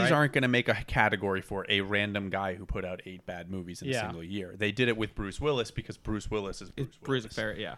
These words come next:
Speaker 3: fair enough. You're punching up. You're not, you're never bragging.
Speaker 1: Exactly,
Speaker 3: Gotcha,
Speaker 1: exactly.
Speaker 3: gotcha. Yeah. Uh, okay, so just to disagree with David, and 'cause I think you might be playing some mind games, I will go Sylvester Stallone has more,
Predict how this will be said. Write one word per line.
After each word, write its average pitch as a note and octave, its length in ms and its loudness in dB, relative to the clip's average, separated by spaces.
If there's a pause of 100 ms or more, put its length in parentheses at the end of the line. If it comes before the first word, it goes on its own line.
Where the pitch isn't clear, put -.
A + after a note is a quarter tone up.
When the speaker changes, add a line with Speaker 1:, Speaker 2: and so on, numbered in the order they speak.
Speaker 3:
fair F#2+ 120 -10
enough. - 240 -12
You're C3+ 100 -2
punching C3 320 0
up. G#2 160 -6
You're A#2 60 -8
not, A2 220 -8
you're A2+ 100 -8
never G2+ 160 -10
bragging. B2+ 180 -2
Speaker 1:
Exactly, C#3 460 0
Speaker 3:
Gotcha, A2+ 180 -6
Speaker 1:
exactly. - 420 -14
Speaker 3:
gotcha. C#3+ 100 -16 (380)
Yeah. - 140 -10 (160)
Uh, E3 440 6
okay, D#3+ 220 4
so D3+ 260 4
just E3 340 4
to A3+ 40 -2
disagree D#3 360 2
with D#3+ 120 4
David, D3 480 2 (100)
and B2 280 0
'cause C3 140 -4
I C3 80 0
think C#3 160 2
you C#3 80 4
might C3+ 100 4
be C3+ 100 2
playing B2 260 0
some B2+ 140 -4
mind A2+ 280 0
games, A#2 260 -2
I A#2+ 120 0
will A#2+ 140 2
go B2 140 0
Sylvester A#2 480 -2
Stallone A#2 540 0 (800)
has D#3 280 2
more, F3 460 8